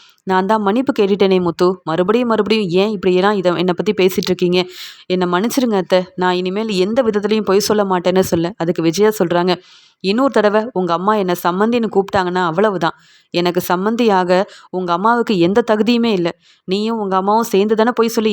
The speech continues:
ஏமாத்துனீங்க. என் பையனோட வாழ்க்கையவே குடும்பமா சேர்ந்து ஒண்ணு இல்லாம செஞ்சுட்டீங்கல்ல. உனக்கு ஏற்கனவே கல்யாணம் ஆயிருக்கு, உனக்கு ஒரு பையன் இருக்கான். அப்படி இருக்கும்போது எவ்வளோ பொய் சொல்லி ஏமாத்திருக்க. உனக்கு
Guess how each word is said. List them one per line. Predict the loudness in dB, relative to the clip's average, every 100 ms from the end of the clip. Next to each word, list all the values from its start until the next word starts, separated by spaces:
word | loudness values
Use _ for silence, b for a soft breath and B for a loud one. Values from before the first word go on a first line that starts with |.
| 2
ஏமாத்துனீங்க. | 2 0 0 2 0 -2 B B B -2
என் | 0
பையனோட | 0 0 0 0 2
வாழ்க்கையவே | 0 0 0 2 4 2
குடும்பமா | 2 2 2 2
சேர்ந்து | 2 2 2
ஒண்ணு | 2
இல்லாம | 0 0 0
செஞ்சுட்டீங்கல்ல. | 0 0 0 0 0 -2 B B B -4
உனக்கு | -4 0 2
ஏற்கனவே | 4 2 2 4 4
கல்யாணம் | 2 0 0 0
ஆயிருக்கு, | 0 -2 -4 -6 -4
உனக்கு | 0 0
ஒரு | 0
பையன் | -2 0 -2
இருக்கான். | 0 -4 -6 _ -6
அப்படி | 0 2
இருக்கும்போது | 2 2 2 2 2 0 B B -2
எவ்வளோ | 0 2 2
பொய் | 0 0
சொல்லி | 0 0 0
ஏமாத்திருக்க. | 0 0 0 0 -2 -4 b b -4
உனக்கு | -2 0 2